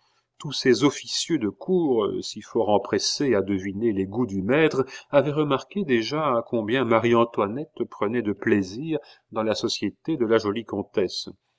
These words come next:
Ce fut assez pour qu'à son arrivée, un huissier intelligent, jaloux de se faire bien venir, alla se placer sur le passage de la reine qui venait à la chapelle, et là, euh, comme par hasard, euh, prononça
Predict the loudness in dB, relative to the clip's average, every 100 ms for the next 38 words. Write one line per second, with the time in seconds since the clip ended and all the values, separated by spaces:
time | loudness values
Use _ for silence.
0 | -14 -6 -4 -4 -2 2 2 0 0 0
1 | 0 -4 -4 -2 0 0 0 0 0 0
2 | 0 0 -2 -10 2 4 4 0 -4 -4
3 | -2 -4 -6 -10 -8 -4 -6 -6 -6 -2
4 | -2 -4 -8 -10 -6 2 4 4 -2 -6
5 | -4 -6 -6 -4 -2 -2 0 -2 0 -2
6 | 0 -2 -4 -10 -20 -2 4 6 6 4
7 | 2 2 -4 0 0 -2 -2 -2 0 -2
8 | -2 -2 -2 0 -2 -2 -2 -2 -2 -2
9 | -6 -8 -6 -4 -2 -2 -2 -2 -2 -6
10 | 0 2 2 -4 -20 _ -2 2 2 2
11 | -2 -2 -2 2 2 2 0 0 -4 -4
12 | -6 -6 -6 -2 -2 -2 -6 -6 0 2